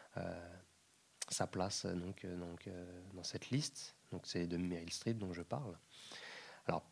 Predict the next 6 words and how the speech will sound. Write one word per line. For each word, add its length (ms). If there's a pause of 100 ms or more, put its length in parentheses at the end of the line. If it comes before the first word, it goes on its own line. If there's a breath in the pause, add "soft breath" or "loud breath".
(220)
bien 180
évidemment, 440
c'est 220
un 100 (180)
concours 560
de 380